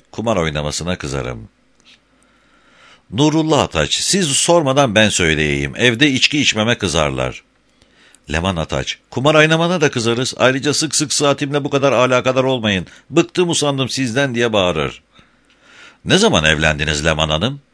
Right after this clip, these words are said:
Yirmi sekiz sene oluyor, bin dokuz yüz yirmi altı.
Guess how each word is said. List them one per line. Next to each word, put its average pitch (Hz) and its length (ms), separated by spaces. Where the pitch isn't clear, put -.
Yirmi 180 240
sekiz 170 260
sene 92 220
oluyor, 69 440
bin 113 180
dokuz 110 260
yüz 90 140
yirmi 85 220
altı. 73 500